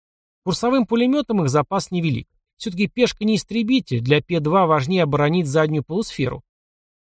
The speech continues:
Еще на один сток нацелился, жмет гашетку, а выстрелов нет. Дернул привод перезарядки, подумав, заклинило стрелянной гильзой. А все равно оружие не стреляет. И уходить пора, понимал, что танкисты уже вызвали истребители для ненормального русского.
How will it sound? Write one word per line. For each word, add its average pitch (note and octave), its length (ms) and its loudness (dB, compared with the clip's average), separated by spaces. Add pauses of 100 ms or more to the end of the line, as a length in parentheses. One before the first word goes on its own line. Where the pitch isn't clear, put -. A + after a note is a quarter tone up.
Еще D#3+ 360 0
на C#3+ 100 2
один C3+ 200 0
сток - 280 -6
нацелился, A#3 600 -2
жмет A3+ 260 -2
гашетку, A3 580 -2
а F3 100 2
выстрелов G#3+ 480 -2
нет. C3+ 220 2 (580)
Дернул D#3+ 460 2
привод E3+ 340 0
перезарядки, E3 680 0
подумав, C#3+ 460 0 (160)
заклинило E3+ 540 0
стрелянной C3+ 480 0
гильзой. B2+ 420 -6 (280)
А A3 100 -4
все - 140 -4
равно C#4 260 4
оружие D3 320 2
не C3+ 80 0
стреляет. B2+ 480 -4 (420)
И C#3 80 0
уходить C#3 520 2
пора, C3+ 260 0
понимал, C#3+ 420 2
что - 160 -8
танкисты C3+ 540 -4
уже B2+ 160 2
вызвали D3+ 340 0
истребители C#3+ 560 -2
для C3+ 160 2
ненормального C3+ 580 2
русского. C#3 440 -6